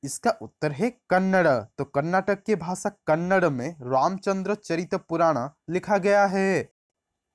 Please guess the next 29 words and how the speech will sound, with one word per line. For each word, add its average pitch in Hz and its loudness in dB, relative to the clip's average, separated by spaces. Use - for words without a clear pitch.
ये 147 -4
रहा 170 0
क्वेश्चन 175 -8
नंबर 185 0
हंड्रेड 190 2
यानी 143 -4
इस 196 -6
वीडियो 147 -2
का 196 0
आखिरी 202 0
सवाल, 175 2
भावार्थ 151 0
रामायण 165 2
किस 190 -2
भाषा 180 0
में 143 -6
लिखा 180 -2
गया 196 4
है? 190 0
इसका 143 -4
उत्तर 151 -4
है 185 -2
मराठी। 180 2
तो 143 -4
भावार्थ 143 0
रामायण 156 2
मराठी 156 2
भाषा 175 2
में 135 -6